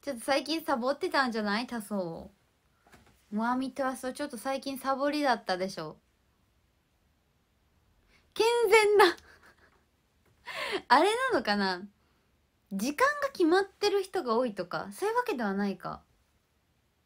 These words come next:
なんでなんだろうね。深夜の方が結構なんか、多いイメージなん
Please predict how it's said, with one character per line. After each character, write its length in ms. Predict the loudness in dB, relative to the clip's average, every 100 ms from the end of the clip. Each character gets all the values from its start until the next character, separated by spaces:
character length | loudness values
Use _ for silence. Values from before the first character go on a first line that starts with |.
| _ _ _ _ _ _ _ -2
な 160 | 0
ん 40 | 2
で 120 | 2
な 160 | 2
ん 80 | 0
だ 100 | 0
ろ 140 | -2 -2
う 20 |
ね。 320 | -2 -4 -6 _ -20 -20
深 200 | -12 -6 -2 2
夜 60 | 2
の 120 | 2
方 160 | 0 0
が 140 | 0
結 240 | 0 -4 _
構 200 | -4 -2
な 140 | -2
ん 80 | -2
か、 240 | -4 -6 -8 _ _ _ _ _ _ _ _ _
多 240 | -2 2 4
い 120 | 6
イ 40 |
メ 220 | 6 6
ー 40 | 4
ジ 80 | 2
な 140 | 0
ん 120 | -2